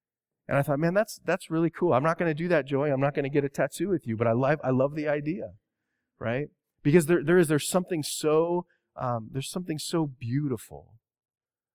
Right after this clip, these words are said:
about, about those in the body who, who take exceeding joy in the health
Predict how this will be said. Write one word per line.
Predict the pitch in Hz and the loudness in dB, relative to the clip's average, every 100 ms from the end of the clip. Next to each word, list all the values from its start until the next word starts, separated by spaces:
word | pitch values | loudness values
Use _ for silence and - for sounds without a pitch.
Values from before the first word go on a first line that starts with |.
| _ _ | _ _
about, | - 123 131 120 | -2 4 4 2
about | 120 127 110 | 0 -2 -2
those | - 135 156 160 | -2 2 2 2
in | |
the | 139 | 0
body | 113 123 123 113 | 2 2 2 -2
who, | 117 110 - | -4 -4 -4
who | 117 107 | -8 -8
take | - 117 - | -6 -6 -6
exceeding | - - - 160 160 147 127 101 | -14 -10 -8 -6 -4 -4 -4 -6
joy | 107 104 82 78 90 _ _ _ _ _ | -8 -8 -10 -18 -20 _ _ _ _ _
in | - 101 | -8 -6
the | 92 | -6
health | - 123 127 - | -2 -2 -2 -8